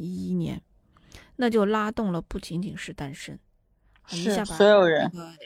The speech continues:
Speaker 1: 家庭客群啊，这些全部一下给忽闪起来了。所以从零九年开始，你看到今年二二年都已经十四年了，第十四年了，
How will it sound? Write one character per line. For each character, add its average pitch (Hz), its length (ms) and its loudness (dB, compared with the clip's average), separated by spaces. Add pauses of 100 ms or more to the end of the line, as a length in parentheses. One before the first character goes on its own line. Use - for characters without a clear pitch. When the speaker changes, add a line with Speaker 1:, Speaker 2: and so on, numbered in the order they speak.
(120)
Speaker 1:
家 - 120 -8
庭 202 260 -6
客 196 220 -8
群 156 360 -10
啊， 147 180 -10
这 180 100 -14
些 175 140 -10
全 170 380 -8
部 320 100 -2
一 185 120 -4
下 190 180 -8
给 139 120 -12
忽 - 240 -12
闪 151 180 -10
起 - 160 -16
来 143 160 -16
了。 151 160 -18 (800)
所 - 160 -2
以 196 60 2
从 190 280 -2
零 180 260 -2
九 240 180 -2
年 160 240 -6
开 170 260 -10
始， - 200 -10
你 170 100 -10
看 180 200 -8
到 175 220 -6 (100)
今 190 360 -4
年 156 420 -8 (180)
二 208 340 -6
二 262 220 0
年 156 360 -6
都 180 160 -8
已 165 60 -8
经 175 200 -8
十 165 520 -8
四 - 340 -6
年 151 240 -4
了， 208 200 -14 (640)
第 254 140 -4
十 - 260 -6
四 - 240 -8
年 151 200 -10
了， 233 120 -16